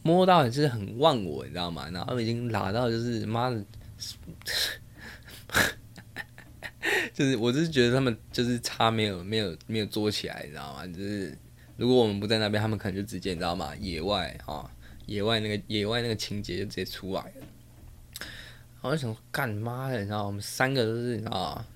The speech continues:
单身的人，他们两个，另外两个朋友，妈的，最近刚失恋哈，刚，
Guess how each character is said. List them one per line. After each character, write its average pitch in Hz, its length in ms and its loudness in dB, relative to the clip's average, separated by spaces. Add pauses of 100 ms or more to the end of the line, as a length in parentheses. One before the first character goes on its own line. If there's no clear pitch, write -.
(220)
单 113 240 0
身 110 200 -2
的 95 100 -4
人， - 160 -10 (240)
他 143 100 -2
们 143 140 2
两 101 180 2
个， 82 240 -2 (200)
另 139 200 -2
外 131 100 0
两 101 120 0
个 101 80 -2
朋 107 160 -4
友， 101 140 -4
妈 101 200 -2
的， 104 120 -2
最 110 160 -2
近 107 160 -4
刚 104 200 -2
失 98 360 -4
恋 95 260 -2
哈， - 220 -10 (560)
刚， 117 180 6